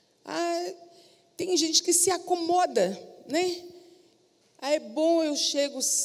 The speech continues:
tarde, saio cedo da igreja,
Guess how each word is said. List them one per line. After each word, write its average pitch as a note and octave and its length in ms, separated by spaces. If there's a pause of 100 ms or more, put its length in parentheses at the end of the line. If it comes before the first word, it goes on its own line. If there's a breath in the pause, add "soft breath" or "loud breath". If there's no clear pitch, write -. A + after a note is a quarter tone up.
(120)
tarde, C#4 500
saio B3 340
cedo D4 600
da G3+ 140
igreja, C#4+ 800